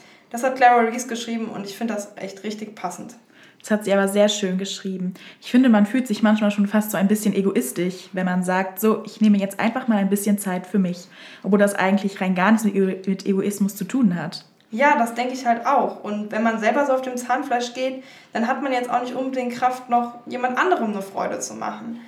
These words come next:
Speaker 1: Aber wenn man fürsorglich mit sich umgeht, dann haben im Endeffekt doch alle was davon.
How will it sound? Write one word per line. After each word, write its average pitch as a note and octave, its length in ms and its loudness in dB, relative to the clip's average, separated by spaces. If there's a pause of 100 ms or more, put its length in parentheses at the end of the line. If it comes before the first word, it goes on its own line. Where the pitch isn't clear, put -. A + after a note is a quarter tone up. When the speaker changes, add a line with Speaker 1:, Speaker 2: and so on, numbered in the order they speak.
(340)
Speaker 1:
Aber A3 200 0
wenn A#3 80 0
man A3+ 140 0
fürsorglich D4+ 560 0
mit D4 160 -4
sich C#4+ 180 -10
umgeht, C#4+ 440 -4
dann A#3 240 -4
haben B3+ 320 -2
im A#3 180 -4
Endeffekt C#4+ 480 -4
doch A#3+ 160 -6
alle A3 240 2
was F3 220 -2
davon. F3+ 400 -8